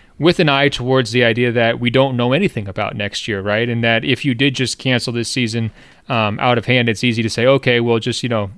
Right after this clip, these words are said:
uh, save your bullets and, and come back next year, and everything will be, uh, you know, easier with the benefit of time." And, and things may not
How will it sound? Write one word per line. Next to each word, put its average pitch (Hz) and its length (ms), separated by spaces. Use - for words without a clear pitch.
uh, 110 300
save 139 280
your 120 100
bullets 123 300
and, 113 160
and 127 220
come 131 180
back 117 260
next 117 280
year, 127 300
and 107 200
everything 120 280
will 117 100
be, 113 300
uh, 107 300
you 156 120
know, 101 180
easier 127 440
with 120 140
the 123 80
benefit 120 380
of 107 100
time." 135 320
And, 104 160
and 117 320
things 156 300
may 143 240
not 160 260